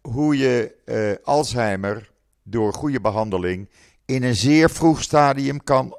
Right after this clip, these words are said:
stoppen. Jawel, stoppen. Het hele verhaal, eh, heb ik ge-, v-, eh, geplaatst in israelnieuws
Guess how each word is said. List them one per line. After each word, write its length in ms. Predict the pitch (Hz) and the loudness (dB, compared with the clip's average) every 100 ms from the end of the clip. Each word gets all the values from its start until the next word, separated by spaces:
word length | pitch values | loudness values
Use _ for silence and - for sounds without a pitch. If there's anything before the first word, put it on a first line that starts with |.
| _ | _
stoppen. 500 | - - 196 180 95 - _ _ _ | -14 0 0 2 -2 -4 _ _ _
Jawel, 520 | 110 156 170 123 131 _ _ _ | 4 6 6 4 0 _ _ _
stoppen. 580 | - - - 180 95 78 _ - _ _ - | -12 -2 4 4 2 -4 _ -20 _ _ -20
Het 160 | - | -6
hele 260 | 120 135 151 | 0 2 2
verhaal, 600 | 127 113 104 117 147 - _ 233 | 2 6 8 6 4 -4 _ -6
eh, 400 | 107 98 92 95 107 82 82 - | -2 0 0 -2 -6 -10 -12 -14
heb 240 | - 98 143 | -6 -2 -2
ik 80 | - | -2
ge-, 240 | 120 107 | -4 -6
v-, 220 | - - 120 | -14 -14 -12
eh, 420 | 139 - 104 95 | -8 -6 -6 -8
geplaatst 600 | 107 - 123 101 - - | -8 0 2 2 0 -10
in 360 | - 120 92 85 | -4 -2 -2 -8
israelnieuws 760 | - 113 104 117 113 113 107 - | -6 -4 -2 -2 -2 -4 -6 -8